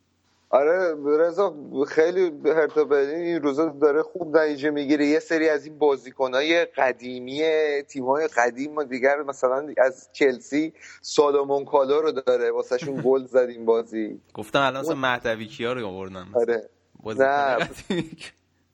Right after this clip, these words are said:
Speaker 1: ای-، ایبیسویچ رو دارن، ایبیشویچ حالا می‌گن این زوج ادینژکو بود قدیما توی، ام، وولسبورگ، خیلی قدیم، بعد از سال‌ها تو
Speaker 2: آره.
Speaker 1: اشتوتگارت بازی می‌کرد. از این گلزنای قدیمی بوندسلیگاست. تیم،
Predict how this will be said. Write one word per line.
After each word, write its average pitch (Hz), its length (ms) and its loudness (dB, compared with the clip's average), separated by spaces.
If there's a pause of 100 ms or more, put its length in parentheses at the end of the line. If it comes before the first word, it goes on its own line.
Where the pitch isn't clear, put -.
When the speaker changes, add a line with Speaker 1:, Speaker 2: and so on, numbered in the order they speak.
Speaker 1:
ای-، 185 280 0
ایبیسویچ 165 920 0
رو 185 80 6
دارن، 151 680 0
ایبیشویچ 135 680 0
حالا 151 160 4
می‌گن 139 220 0
این 135 520 0
زوج 135 520 0
ادینژکو 131 800 0
بود 147 260 -2
قدیما 127 420 0
توی، 131 420 0 (200)
ام، 120 440 0
وولسبورگ، 127 720 -2
خیلی 143 440 0
قدیم، 117 360 -2
بعد 127 140 4
از 123 180 0 (120)
سال‌ها 127 360 0
تو 151 120 -4
Speaker 2:
آره. 123 100 0
Speaker 1:
اشتوتگارت 107 360 0
بازی 131 200 -2
می‌کرد. 127 200 2
از 117 140 -2
این 143 120 -6
گلزنای 127 540 2
قدیمی 127 520 0
بوندسلیگاست. 120 800 0 (460)
تیم، 233 200 -2